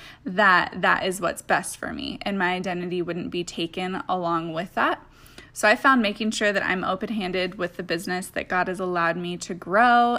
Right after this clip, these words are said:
and for the women that I've been allowed to serve. Obviously, I would love to continue doing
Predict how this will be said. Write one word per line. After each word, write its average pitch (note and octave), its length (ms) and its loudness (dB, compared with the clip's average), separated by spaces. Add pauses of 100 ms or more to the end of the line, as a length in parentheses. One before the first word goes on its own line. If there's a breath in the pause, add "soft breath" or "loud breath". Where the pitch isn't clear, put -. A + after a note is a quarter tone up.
and F#3+ 160 -4
for G3 140 -6
the F#3 80 -4
women F3+ 320 -4
that F3 100 -4
I've E3+ 160 -4
been F#3 140 -6
allowed F3 260 -2
to G3 100 -12
serve. G3 520 -4
Obviously, F#3+ 480 0
I F#3 80 0
would F3+ 180 -4
love F3 360 2
to G3+ 100 -10
continue F#3 560 -6
doing F3 480 -6